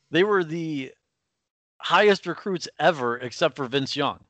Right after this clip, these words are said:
So they're the number two and number three highest rated recruits ever, uh, in the sport. Like, so we're just like, "Oh, Zach Wilson lit it up at B Y U in a covid year, didn't play at all in twenty nineteen, had to win the job at the beginning of the season." We're like, "Oh, yeah,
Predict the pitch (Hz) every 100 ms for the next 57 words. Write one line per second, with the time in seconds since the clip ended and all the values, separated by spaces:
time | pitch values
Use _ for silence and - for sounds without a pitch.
0 | _ _ - 147 147 151 135 131 143 170
1 | 175 - 175 160 156 143 - 147 147 117
2 | - 131 156 139 156 147 135 127 147 -
3 | 123 135 104 87 _ _ _ _ _ -
4 | 127 120 117 139 131 180 160 127 - 160
5 | 131 98 _ _ _ 120 147 170 175 -
6 | 139 120 151 196 143 110 156 165 - 165
7 | 185 156 123 117 160 180 151 175 139 107
8 | 110 180 165 147 139 160 131 117 _ -
9 | - 135 131 110 - 175 214 160 110 104
10 | 101 101 113 _ _ - 180 196 - 170
11 | 151 156 196 160 - 180 190 170 147 143
12 | - 139 156 131 117 151 185 135 127 151
13 | 165 139 127 120 151 165 131 - 165 160
14 | 139 151 262 240 156 143